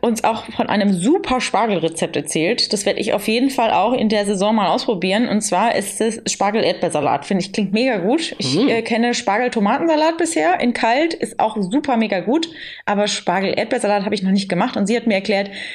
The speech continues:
Speaker 1: ähm, dass man Basilikum und Kresse vom Balkon, ein bisschen Rübensirup, Balsamico-Essig und Senf verrührt als Marinade und dann eben den Spargel und die Erdbeeren reingibt und denke, dann lässt man's ein bisschen ziehen. Das muss,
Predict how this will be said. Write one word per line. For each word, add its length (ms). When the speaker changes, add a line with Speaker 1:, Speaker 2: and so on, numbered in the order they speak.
Speaker 1:
ähm, 480
dass 220
man 580
Basilikum 640
und 160
Kresse 260
vom 160
Balkon, 400
ein 220
bisschen 300
Rübensirup, 880
Balsamico-Essig 920
und 140
Senf 360
verrührt 640
als 140
Marinade 580
und 200
dann 200
eben 320
den 320
Spargel 560
und 160
die 80
Erdbeeren 420
reingibt 580
und 280
denke, 220
dann 220
lässt 240
man's 180
ein 40
bisschen 280
ziehen. 300
Das 140
muss, 260